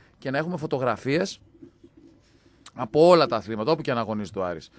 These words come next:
Βλέπετε ότι η Εραστέχνης το προσπαθεί, το παλεύει. Δηλαδή, βλέπω το γυναικείο βόλεϊ, το handball, ε, οι ακαδημίες στέλνουνε φωτογραφιούλες, το, ο, η πυγμαχία, κάνει πολύ καλή δουλειά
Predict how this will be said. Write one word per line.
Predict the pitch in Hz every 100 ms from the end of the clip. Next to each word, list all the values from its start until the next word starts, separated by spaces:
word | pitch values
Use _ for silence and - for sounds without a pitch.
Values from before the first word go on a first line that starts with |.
| _
Βλέπετε | - 131 165 170
ότι | 127
η |
Εραστέχνης | 139 123 - 170
το | -
προσπαθεί, | 135 135 143 143
το | 165
παλεύει. | 160 127 156 107 95 _ _
Δηλαδή, | 107 120
βλέπω | 113 127 113 127 -
το | 135
γυναικείο | 123 127 117 131
βόλεϊ, | 117 113 123 123 123
το | - 135 -
handball, | 127 127 117 117 135 131 - _ _ _
ε, | - 120 117 117 113 117
οι | 147
ακαδημίες | 139 143 131 139 139 143 143 143 - _ _ -
στέλνουνε | - 208 185 135 117
φωτογραφιούλες, | 123 123 127 120 113 110 127 131
το, | -
ο, | 135 139 139 135 135 135
η |
πυγμαχία, | 113 135 143 131 131 139 135 - _ _ _
κάνει | - 123
πολύ | 127 127
καλή | 127 127
δουλειά | 123